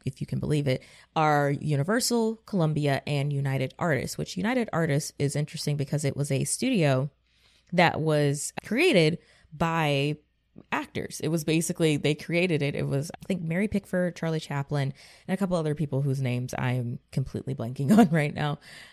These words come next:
who came together in the kind of early stages of Hollywood becoming a cemented kind of thing,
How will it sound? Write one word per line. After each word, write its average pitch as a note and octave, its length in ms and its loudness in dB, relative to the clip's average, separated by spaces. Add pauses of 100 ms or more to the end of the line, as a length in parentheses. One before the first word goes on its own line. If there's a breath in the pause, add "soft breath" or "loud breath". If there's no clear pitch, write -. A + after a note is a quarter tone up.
who A3+ 420 -2 (220)
came D#4 220 0
together E3 480 2
in D3 420 -2
the C#3+ 80 -2
kind G#3 200 -2
of F#3+ 80 -4
early D3+ 260 0
stages C3+ 540 -2
of B2+ 320 -2
Hollywood C3+ 440 -2
becoming C3+ 440 -2
a A#2 100 -4
cemented C3+ 720 -2
kind B2+ 160 -4
of - 80 -8
thing, C#3+ 440 -6